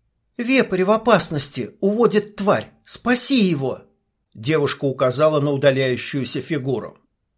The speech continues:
Ник только и успел заметить, как вепрь с разбегу запрыгнул в грузовой фургон и перекатился вглубь по полу. Тварь влетела следом. Хлопнула.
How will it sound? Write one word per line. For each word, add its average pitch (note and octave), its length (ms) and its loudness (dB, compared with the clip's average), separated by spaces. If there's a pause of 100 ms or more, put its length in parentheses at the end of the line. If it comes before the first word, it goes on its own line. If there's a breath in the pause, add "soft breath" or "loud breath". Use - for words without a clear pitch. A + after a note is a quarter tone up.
(120)
Ник G#3 300 2
только A3+ 300 -4
и - 20 -2
успел G#3 500 2
заметить, E3+ 680 0
как - 380 -2
вепрь E3 420 -2
с - 120 -6
разбегу D#3 680 0
запрыгнул D#3 600 0
в B2+ 80 -12
грузовой D3+ 500 0
фургон D3+ 640 0 (120)
и D3 80 -6
перекатился E3+ 760 0
вглубь C#3+ 480 -4
по C#3+ 140 2
полу. G2 420 -8 (220)
Тварь C3+ 340 2
влетела D3+ 500 -2
следом. C3 600 -6 (340)
Хлопнула. A#2+ 960 2